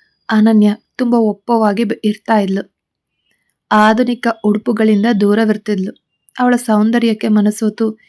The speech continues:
ಎಷ್ಟು ಜನ ಪ್ರಪೋಸ್ ಮಾಡಿದ್ರು, ಅದನ್ನೆಲ್ಲ ಸೌಮ್ಯವಾಗಿ ನಿರಾಕರಿಸ್ತಿದ್ಲು.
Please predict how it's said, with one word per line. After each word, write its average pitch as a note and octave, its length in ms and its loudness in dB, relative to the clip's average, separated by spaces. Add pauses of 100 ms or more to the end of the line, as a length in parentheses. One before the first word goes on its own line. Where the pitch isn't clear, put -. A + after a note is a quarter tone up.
(280)
ಎಷ್ಟು A3 420 -4
ಜನ A3+ 260 0
ಪ್ರಪೋಸ್ A3+ 500 -6
ಮಾಡಿದ್ರು, G#3 520 -2 (400)
ಅದನ್ನೆಲ್ಲ A#3 420 0
ಸೌಮ್ಯವಾಗಿ A3 840 0
ನಿರಾಕರಿಸ್ತಿದ್ಲು. G#3 920 -2